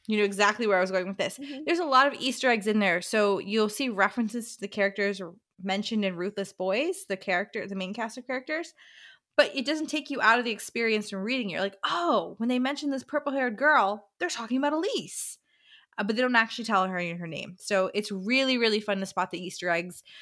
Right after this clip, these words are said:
Speaker 1: And sometimes you don't even catch them. Like, there's some, you know, Hilda, you had, uh, gotten me into, or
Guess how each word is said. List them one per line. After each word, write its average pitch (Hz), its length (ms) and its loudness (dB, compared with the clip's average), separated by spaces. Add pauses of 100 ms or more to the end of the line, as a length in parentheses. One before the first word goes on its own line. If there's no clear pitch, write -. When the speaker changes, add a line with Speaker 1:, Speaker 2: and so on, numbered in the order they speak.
(200)
Speaker 1:
And 202 140 0
sometimes 220 460 2
you 202 80 -4
don't 196 240 4
even 185 160 -2
catch 208 320 -6
them. 160 160 -8
Like, 151 160 -10 (200)
there's 185 200 -6
some, 185 300 -2 (180)
you 190 60 -10
know, 170 100 -6
Hilda, 185 260 -4
you 185 140 -8
had, 170 160 -6 (120)
uh, 175 280 -6
gotten 185 280 -6
me 180 140 -4
into, 165 400 -6
or 165 280 -8